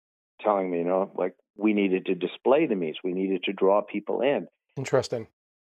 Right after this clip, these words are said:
Speaker 1: And, uh, you know, it came down to marketing, really.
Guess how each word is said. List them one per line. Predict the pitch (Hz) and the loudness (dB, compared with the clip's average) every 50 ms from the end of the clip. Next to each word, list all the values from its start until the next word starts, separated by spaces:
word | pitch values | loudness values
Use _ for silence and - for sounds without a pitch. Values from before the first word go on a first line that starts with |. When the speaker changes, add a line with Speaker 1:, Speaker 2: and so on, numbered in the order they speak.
| - - - | -6 0 2
Speaker 1:
And, | 151 151 160 | 4 4 4
uh, | 151 127 - - - - | 2 0 -2 -6 -8 -8
you | - 196 214 208 | -2 2 4 4
know, | 196 180 175 - - | 4 4 0 0 -2
it | 160 - - | -2 -2 0
came | - 240 233 - | 2 2 4 4
down | 143 135 | 4 4
to | 123 113 | 4 4
marketing, | 117 135 156 202 - - - 110 95 101 | 4 4 2 2 0 0 0 0 0 4
really. | 98 120 160 135 110 101 123 160 | 4 4 4 4 4 2 0 -4